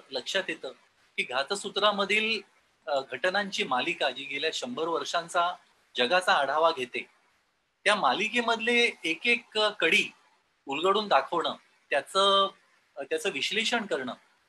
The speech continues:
आणि ज्या गोष्टी ऍक्सिडेंट झाल्या होत्या अशा पद्धतीने जगापुढे आल्या, त्या एक घातपात होता,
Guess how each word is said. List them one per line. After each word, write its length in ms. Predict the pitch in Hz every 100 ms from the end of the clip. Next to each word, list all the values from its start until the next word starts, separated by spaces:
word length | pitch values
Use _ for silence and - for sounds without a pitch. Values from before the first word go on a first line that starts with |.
| _ -
आणि 200 | 190 220
ज्या 240 | 160 196
गोष्टी 680 | 214 208 - 226 226 226 214 _ _
ऍक्सिडेंट 460 | 143 - 240 240 214
झाल्या 260 | 202 196
होत्या 260 | 196 190 190
अशा 200 | 165 180
पद्धतीने 580 | 175 160 180 180 190 185
जगापुढे 460 | 160 160 165 156
आल्या, 320 | 151 131 127 101 _ _ _ _ -
त्या 300 | 175 208 220 - _ _ _
एक 160 | 190 190
घातपात 480 | - 127 214 214 214
होता, 320 | 170 160 127